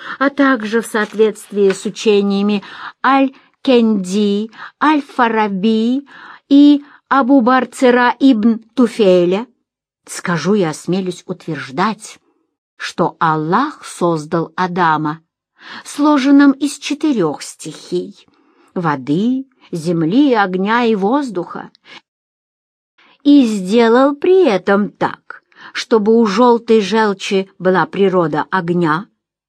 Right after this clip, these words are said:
что мы и видим в действительности, ибо она горячая и сухая, у черной желчи — природа земли, ибо она холодная и сухая,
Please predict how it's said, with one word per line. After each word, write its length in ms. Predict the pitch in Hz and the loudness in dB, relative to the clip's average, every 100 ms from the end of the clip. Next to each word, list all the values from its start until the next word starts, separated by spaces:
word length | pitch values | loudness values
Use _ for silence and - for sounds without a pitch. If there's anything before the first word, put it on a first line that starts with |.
| _ _ | _ _
что 260 | - - | -12 -4
мы 220 | 151 151 151 | 0 0 0
и 20 | |
видим 360 | 165 180 208 | -2 -2 -2
в 60 | 196 | 0
действительности, 1120 | 202 247 - 349 370 240 170 170 - 156 160 _ _ _ _ | 0 -2 0 -2 0 -2 -2 -4 -8 -10 -10 _ _ _ _
ибо 260 | 220 180 | -2 0
она 260 | 190 190 185 | 0 0 0
горячая 720 | 180 190 196 202 - 180 175 | 0 -2 -2 -4 -6 -6 -6
и 140 | 170 185 | -8 -12
сухая, 840 | - 175 - - 170 175 127 143 _ _ - - - | -12 -18 -12 -6 -6 -6 -12 -20 _ _ -20 -20 -6
у 120 | 220 | -4
черной 840 | - - 269 285 262 240 226 214 | -4 -2 2 2 2 0 0 -2
желчи — 760 | 180 185 165 143 - - - _ _ _ _ _ | -2 -2 -4 -6 -14 -18 -18 _ _ _ _ _
природа 760 | - 190 196 175 185 202 175 190 | -4 0 2 2 2 2 0 -2
земли, 760 | 160 170 160 139 139 143 139 _ _ _ _ - | -2 -4 -2 -2 -2 -4 -6 _ _ _ _ -6
ибо 240 | 170 143 | -4 -2
она 260 | 143 151 165 | -2 0 -2
холодная 760 | - 170 156 175 220 214 220 196 | -2 -2 0 0 0 0 -2 -4
и 40 | |
сухая, 760 | 175 185 - 160 156 160 180 | -6 -10 -6 -2 -2 -2 -8